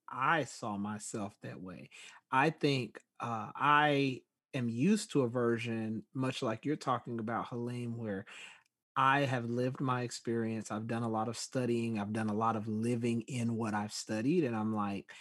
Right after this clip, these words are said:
"This is pretty much how it is." But, like, people are pointing out to me that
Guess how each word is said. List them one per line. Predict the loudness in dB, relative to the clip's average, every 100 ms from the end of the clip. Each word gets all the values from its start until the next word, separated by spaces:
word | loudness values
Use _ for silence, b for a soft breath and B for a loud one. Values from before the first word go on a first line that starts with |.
| B B B -20 -20 _ -4
"This | 4 6 6
is | 4 2
pretty | 4 6 8
much | 6 4 0 2
how | 4 4
it | 4
is." | 4 4 4 2 B B B
But, | 4 6
like, | 6 4 0 -6 -6
people | 2 4 4 4 6
are | 4
pointing | 2 -2 0 2 2 2
out | 0 -4 -4
to | 0
me | 2 2 2 0 -2 _ b b b -12
that | 0 2 4 2 -2